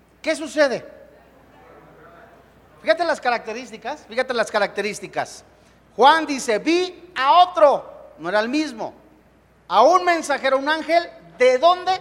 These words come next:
Descender del cielo". ¿Con qué? ¿O cómo? Con gran poder, ¿verdad?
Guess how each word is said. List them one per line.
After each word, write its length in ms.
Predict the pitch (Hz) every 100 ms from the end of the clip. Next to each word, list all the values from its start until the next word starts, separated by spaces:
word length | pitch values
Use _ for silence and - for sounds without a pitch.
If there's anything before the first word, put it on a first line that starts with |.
| -
Descender 420 | 165 147 147 160
del 160 | 170 202
cielo". 440 | 233 320 349 285 - - - - _ -
¿Con 140 | 214
qué? 300 | 214 349 370 - - _
¿O 120 | 180 -
cómo? 680 | 339 381 349 262 - -
Con 400 | 214 247 240 226
gran 640 | 208 294 349 359 359 330 -
poder, 800 | 269 254 285 330 359 349 - -
¿verdad? 320 | 165 190 294